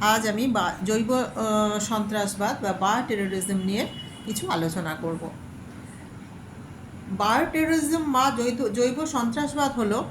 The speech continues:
জীবাণুকে কীভাবে যুদ্ধে ব্যবহার করে শত্রুপক্ষকে ঘায়েল করা যায় তার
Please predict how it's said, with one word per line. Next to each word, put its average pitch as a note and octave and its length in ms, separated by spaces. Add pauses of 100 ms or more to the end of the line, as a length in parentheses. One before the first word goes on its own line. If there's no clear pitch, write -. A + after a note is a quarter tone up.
(140)
জীবাণুকে A#3+ 760 (400)
কীভাবে G#3 640 (680)
যুদ্ধে G#3+ 540 (640)
ব্যবহার A3 400
করে G#3+ 380 (180)
শত্রুপক্ষকে C4+ 1000 (460)
ঘায়েল A3 280
করা F3+ 240
যায় F#3 240 (160)
তার A#3 180